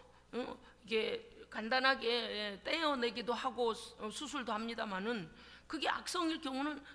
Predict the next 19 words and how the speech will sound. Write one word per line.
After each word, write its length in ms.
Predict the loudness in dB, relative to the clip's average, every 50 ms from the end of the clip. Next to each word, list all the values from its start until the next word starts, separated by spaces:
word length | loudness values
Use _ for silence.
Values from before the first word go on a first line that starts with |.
| -12 -6
그거를 280 | 0 2 4 4 4
우리는 360 | 2 0 0 0 0 0 -2 -4 -6 -14 -8
그냥 260 | -4 0 4 4 4 4
"악성 360 | 4 2 2 0 -2 -2 -2 0
종양이다" 440 | 0 2 4 4 4 4 4 2
이렇게 240 | 2 2 2 -2 2
말하지 300 | 4 4 4 4 2 0
않고 360 | -2 -2 -2 -2 -4 -4 -4 -8 -14 -20 -6 -2
암이라 440 | 0 0 2 0 2 0 0 0 -2
그러잖아요. 460 | -4 -6 -4 -4 -4 -4 -4 -8 -10 -14 -18 -20 -20 -20 -20 -20 -20 -20 -20 -20 -20 -20 -20 -20 -20 -12 -2
와우. 420 | 2 4 4 4 2 0 -4 -8 -12 -16 -20 -20 -20 -20 -20 -20 -18 -16 -14 -12 -12 -12 -8 -4
이게 200 | -2 0 2 2
우리가, 720 | 2 0 0 -2 -2 0 2 2 4 2 2 0 -4 -6 -4 0
야, 720 | 0 2 2 2 0 -2 -2 -4 -6 -6 -8 -8 -10 -10 -12 -14 -14 -14 -14 -16 -16 -6
그때 760 | -4 -2 -2 -2 -2 0 2 4 4 4 2 0 -2 -8 -8 -2
요한이 600 | 0 2 4 4 4 4 4 2 2 2 -2 -8 -18 -20 -20 -20 -20 -20 -20 -20 -20 -20 -20 -10
하나님의 480 | -4 2 6 6 6 6 6 4 2 2
이 340 | 4 2 2 2 0 -6 -10
우-, 360 | -8 -4 -2 -2 -2 -2 -4